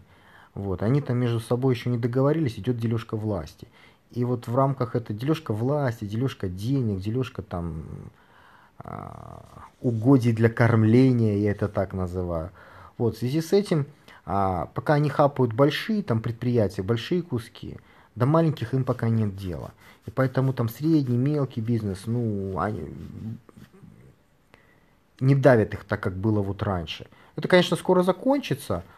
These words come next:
но вот ощущение свободы, оно присутствует в стране.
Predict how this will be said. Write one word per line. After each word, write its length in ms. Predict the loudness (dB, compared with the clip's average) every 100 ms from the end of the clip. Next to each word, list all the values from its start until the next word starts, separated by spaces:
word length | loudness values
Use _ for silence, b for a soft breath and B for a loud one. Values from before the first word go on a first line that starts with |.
| B
но 140 | 2 4
вот 260 | 2 2 0
ощущение 520 | 0 -2 0 0 0
свободы, 720 | 0 0 0 0 2 6 6
оно 400 | 6 4 4 2
присутствует 580 | 0 -2 -4 -4 -6 -6
в 40 |
стране. 440 | -8 -8 -8 -10